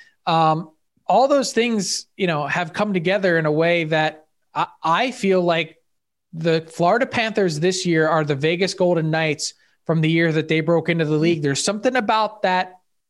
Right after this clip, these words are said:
chemistry. And, and I'm curious to see now adding in a few pieces at the deadline. And this is something that the Toronto Maple Leafs and a number of other teams are gonna have to go through. Boston seems like they're handling it well. How do they react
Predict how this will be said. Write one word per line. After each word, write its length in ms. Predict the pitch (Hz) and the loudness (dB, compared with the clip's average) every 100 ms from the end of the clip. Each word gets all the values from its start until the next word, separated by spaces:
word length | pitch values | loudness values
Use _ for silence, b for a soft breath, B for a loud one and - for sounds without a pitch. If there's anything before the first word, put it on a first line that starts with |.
| _ _ | _ _
chemistry. 800 | - 202 220 233 - 233 240 233 b b b b b - | -4 -2 -2 -4 -2 -2 -2 -6 b b b b b -4
And, 160 | 185 190 | -2 0
and 160 | 180 | 0
I'm 160 | 160 156 | -2 -6
curious 480 | - 233 254 254 - | -2 0 2 -2 -6
to 100 | 226 | -6
see 480 | 247 233 180 135 B B 165 | -2 0 0 -2 B B -6
now 220 | 170 - | -4 -4
adding 360 | 165 202 233 240 | -2 0 -2 -2
in 100 | 240 | -4
a 40 | |
few 200 | - 202 | -2 -4
pieces 340 | 185 220 190 196 | -2 -4 -2 -4
at 100 | 190 | -2
the 60 | |
deadline. 520 | 170 180 196 240 269 262 - | -2 -2 0 -2 -2 -6 -4
And 100 | 170 | -2
this 120 | 165 | -2
is 100 | 151 | -4
something 240 | 185 180 | -2 0
that 200 | 180 170 | 0 -2
the 100 | 151 | -4
Toronto 280 | 170 160 156 | 0 0 2
Maple 300 | 165 220 233 | 0 -2 0
Leafs 240 | 233 226 | -2 -2
and 100 | 175 | -2
a 60 | 156 | -2
number 240 | 165 214 | 0 0
of 80 | 226 | 0
other 180 | 226 220 | 0 0
teams 360 | 214 220 208 170 | -2 -4 -2 -2
are 60 | |
gonna 160 | 175 180 | -2 -2
have 200 | 180 180 | -4 -4
to 60 | |
go 180 | 175 190 | 0 0
through. 160 | 185 156 | 0 -2
Boston 480 | 143 156 180 190 185 | 0 0 0 -2 -4
seems 280 | 196 196 190 | -2 -2 -2
like 120 | 185 | 0
they're 140 | 180 | -2
handling 400 | 175 185 190 190 | 0 0 0 0
it 80 | 185 | 0
well. 420 | 220 220 185 - B B B _ _ _ _ _ | 2 2 2 -4 B B B _ _ _ _ _
How 320 | - 185 214 | -4 0 2
do 80 | 240 | 2
they 180 | 233 240 | 0 -2
react 680 | 214 202 202 202 190 - | 0 0 0 0 -4 -8